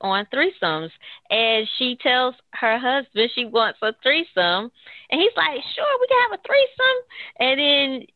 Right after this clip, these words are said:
she's like, "But I want it with another man." So that's the, you know, taboo-ness of it. And, um, just basically, how does she work through that with him? And, um, where does it go?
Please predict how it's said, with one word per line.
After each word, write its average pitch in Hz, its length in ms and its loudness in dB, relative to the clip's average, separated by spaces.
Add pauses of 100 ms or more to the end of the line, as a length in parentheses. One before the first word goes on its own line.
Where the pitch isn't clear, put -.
she's 311 260 -2
like, 220 180 -2
"But 214 160 0
I 220 140 0 (100)
want 214 220 -2
it - 80 -12
with 208 180 -4
another 180 380 -6
man." 185 580 -4 (360)
So 233 440 4
that's 240 460 0 (120)
the, 233 260 4
you 254 140 -4
know, 220 380 0 (440)
taboo-ness 226 1040 0 (360)
of 202 280 2
it. 190 260 2 (400)
And, 202 800 0
um, 180 720 0
just 254 220 -6
basically, 214 400 -2
how 220 200 -2
does 262 180 -6
she 247 100 -10
work 202 360 -4
through 214 240 -8
that 165 380 -2
with 185 260 -6
him? 160 440 -10 (500)
And, 175 400 0
um, 160 720 -2 (420)
where 208 200 0
does 208 160 -2
it 170 180 -2
go? 156 380 0